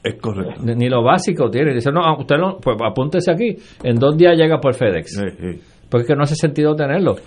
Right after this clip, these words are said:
Speaker 2: sea que eso, eso hay que trabajarlo. Pero también yo diría que de las primeras cosas que hay que hacer es que nuestro sistema está lleno de exenciones. Ahí hay exenciones desde Tocqueville. Este,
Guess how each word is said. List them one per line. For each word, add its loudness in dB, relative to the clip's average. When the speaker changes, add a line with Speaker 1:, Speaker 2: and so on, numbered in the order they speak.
Speaker 2:
sea 2
que 2
eso, 2
eso 2
hay 2
que 2
trabajarlo. 4
Pero 4
también 0
yo 0
diría 0
que -2
de 2
las -2
primeras -4
cosas -6
que -2
hay -4
que 0
hacer -2
es -4
que 2
nuestro 2
sistema 2
está 2
lleno 2
de 4
exenciones. -2
Ahí 2
hay 4
exenciones 0
desde 2
Tocqueville. -2
Este, -4